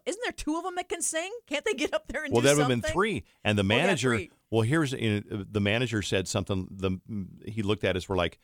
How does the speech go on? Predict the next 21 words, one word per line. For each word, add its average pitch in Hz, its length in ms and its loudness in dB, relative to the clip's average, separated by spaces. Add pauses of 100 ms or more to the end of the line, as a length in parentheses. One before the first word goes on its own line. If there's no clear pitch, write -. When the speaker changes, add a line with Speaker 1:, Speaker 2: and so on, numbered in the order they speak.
(300)
Speaker 2:
"Can 113 180 2
you 104 60 2
get 110 260 0
three 104 300 0
of 113 100 0
'em 123 80 2
up 131 160 0
there?" 147 140 0
He 117 120 0
looked 113 200 0
at 110 80 2
us, 95 80 -4
he 104 80 -2
said, 98 200 0
"They're 104 120 2
not 120 200 2
Crosby, 110 420 2
Stills, 98 320 2
and 87 100 2
Nash." 80 500 0
Speaker 1:
<laughs> - 40 -14